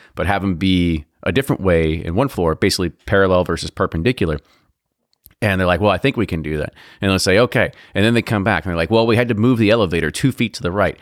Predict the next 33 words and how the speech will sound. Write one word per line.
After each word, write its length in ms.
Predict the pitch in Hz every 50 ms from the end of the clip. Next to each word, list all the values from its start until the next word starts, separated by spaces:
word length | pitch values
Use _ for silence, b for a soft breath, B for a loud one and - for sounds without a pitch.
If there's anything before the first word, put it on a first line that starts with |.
| B B
And 80 | 85 -
so 80 | 95
now 100 | 104 127
there's 180 | 139 151 143 107
this 140 | 104 95 123
little 160 | 131 123 98
pocket 400 | - - - 107 110 - - 80
in 80 | 76 71
between." 320 | 71 - - - 64 - b b b b b b
And 100 | 98 101
so 80 | - 107
we're 140 | 98 98
just 140 | 92 90 - 92
like, 140 | 87 - - B B B -
"Oh, 120 | 101 101
crap. 340 | - - - 156 113 - -
Now 280 | - 104 131 165 170 131
what 60 | 98
do 40 | 80
we 80 | 69 71
do?" 140 | - -
So 100 | - -
we 60 | 98 107
gotta 100 | 113 104
go 100 | 110 113
back 260 | 104 120 117 - -
and 100 | 104 95
reconfigure 480 | 104 117 113 - 107 - 117 110 110
the 60 | 101 95
drawings 320 | 107 107 101 101 95 -
for 80 | - 90
there. 180 | 90 76 73
So 240 | - - 110 101 92